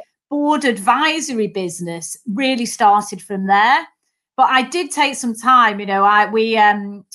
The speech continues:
my, Chris, my other half and I, we went traveling, we went backpacking around South America for three months. So when I actually came out, I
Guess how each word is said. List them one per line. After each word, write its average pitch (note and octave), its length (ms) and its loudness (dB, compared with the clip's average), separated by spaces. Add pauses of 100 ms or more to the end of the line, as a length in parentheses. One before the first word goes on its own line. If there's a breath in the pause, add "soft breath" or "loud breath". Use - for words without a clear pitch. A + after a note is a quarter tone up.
my, A3+ 320 0 (120)
Chris, - 400 -4
my A3 200 0
other G#3 140 -2
half G#3 340 4
and G3 120 -2
I, F#3 160 2
we A3+ 180 -2
went G3+ 280 -2
traveling, A3 380 0
we G#3 60 -4
went G3+ 220 0
backpacking A3 560 -2
around G3+ 200 -2
South F3+ 320 -4
America A3+ 520 -2
for A3 340 -2
three A3 380 -4
months. G#3+ 640 -2 (280 loud breath)
So - 140 -4
when C4+ 180 2
I D4+ 120 4
actually B3 240 -2
came A3+ 280 0
out, G#3+ 200 4
I G#3+ 140 0